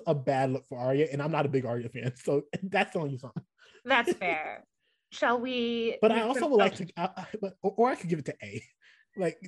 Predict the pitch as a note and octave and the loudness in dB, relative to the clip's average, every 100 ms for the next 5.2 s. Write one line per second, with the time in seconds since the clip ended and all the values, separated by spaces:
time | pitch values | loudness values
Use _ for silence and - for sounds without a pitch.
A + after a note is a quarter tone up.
0 | F3 G3 A3+ A#3+ F#3+ D3+ D3+ D3+ C#3 - | 0 2 4 4 2 2 -2 -2 -4 -6
1 | C3+ - D3 D#3+ - - A2+ A2 B2 C3 | -8 -6 -4 -4 -6 -14 -10 -8 -8 -6
2 | B2+ - B2 A#2+ C#3 B2 A#2 - A#2 A2 | -8 -4 -2 -2 -2 -4 -6 -6 -8 -10
3 | G2+ - _ _ - - C3+ - - - | -14 -20 _ _ -20 -8 -8 -8 -14 -14
4 | C3 _ _ _ - F3+ - - - C3+ | -14 _ _ _ -6 -4 0 0 0 -4
5 | A#2 | -2